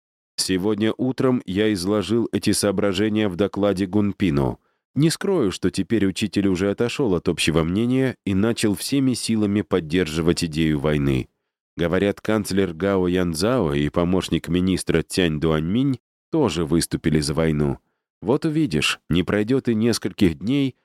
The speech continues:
как мы прочтём открытое заявление о начале военных действий. Если у тебя есть своё суждение на этот счёт, воспользуйся благоприятным случаем и скорей подай его двору.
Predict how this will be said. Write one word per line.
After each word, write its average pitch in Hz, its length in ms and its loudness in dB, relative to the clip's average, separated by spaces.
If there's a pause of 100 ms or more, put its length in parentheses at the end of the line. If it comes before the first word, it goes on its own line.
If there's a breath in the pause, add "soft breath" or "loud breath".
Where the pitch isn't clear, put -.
(120)
как 87 220 -2
мы 110 160 0
прочтём 104 560 0
открытое 101 540 0
заявление 92 800 0
о 104 120 -2
начале 95 500 0
военных 78 520 0
действий. 67 600 0 (460)
Если 120 320 0
у 123 100 0
тебя 123 220 -2
есть 120 320 0
своё 113 320 0
суждение 80 560 0
на 73 60 0
этот 73 260 0
счёт, - 320 0 (320 soft breath)
воспользуйся 151 720 0
благоприятным 131 760 0
случаем 135 680 0
и 131 100 4
скорей 120 460 0
подай 104 440 0
его 101 240 0
двору. 82 520 0